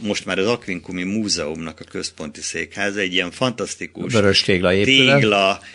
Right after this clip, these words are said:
Speaker 1: görög templom, tehát timpanon oszl-, fehér oszlopok
Speaker 2: Fehér oszlopok,
Speaker 1: épület,
Speaker 2: vörös tégla
Speaker 1: amit
Speaker 2: fal.
Speaker 1: mindig csodáltam a
Speaker 2: <laughs>
Speaker 1: hébből, és kiderült, hogy az is az volt, az egy trafóház volt, ami akkor épült,
Speaker 2: Ah.
Speaker 1: és mivel a, a Rajk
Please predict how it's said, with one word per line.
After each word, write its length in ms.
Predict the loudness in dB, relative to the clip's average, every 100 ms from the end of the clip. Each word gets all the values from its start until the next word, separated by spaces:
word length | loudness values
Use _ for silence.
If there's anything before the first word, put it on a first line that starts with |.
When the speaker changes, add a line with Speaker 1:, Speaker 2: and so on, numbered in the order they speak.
| -18
Speaker 1:
görög 440 | 0 4 6 2 0
templom, 580 | -2 -2 -2 -6 -6 -6
tehát 200 | -8 -8
timpanon 680 | -2 0 0 -2 -6 -4
oszl-, 460 | -4 -2 -2 -4 -8
fehér 300 | -2 0 2 0
oszlopok 380 | -2 -2 2
Speaker 2:
Fehér 260 | 4 6 6
oszlopok, 480 | 6 6 4 4 4
Speaker 1:
épület, 200 | 4 4
Speaker 2:
vörös 260 | 4 4 2
tégla 280 | 2 2
Speaker 1:
amit 120 | 2 4
Speaker 2:
fal. 100 | 4
Speaker 1:
mindig 300 | 6 4 2
csodáltam 560 | 0 2 2 4 4
a 80 | 4 4
Speaker 2:
<laughs> 40 |
Speaker 1:
hébből, 600 | 4 4 4 6 6 4 -2 -14 -16 -18 _
és 180 | -8 -2
kiderült, 540 | 0 2 2 2 2
hogy 160 | -2 -6
az 160 | -2 2
is 160 | 2
az 180 | 0 -4
volt, 280 | -4 -4 -4
az 120 | -4
egy 100 | -4
trafóház 680 | -4 -4 -6 -10 -6 -4 -4
volt, 280 | -4 -4 -4
ami 180 | -4 0
akkor 400 | 0 -2 0 2
épült, 640 | 0 0 0 2 0 -8 -20 -18 -18 -8
Speaker 2:
Ah. 160 | 0 2 4
Speaker 1:
és 100 | 2
mivel 320 | 2 4 4
a, 220 | 4 4 2 -4 -20 -6
a 80 | -2
Rajk 600 | 2 4 4 2 -4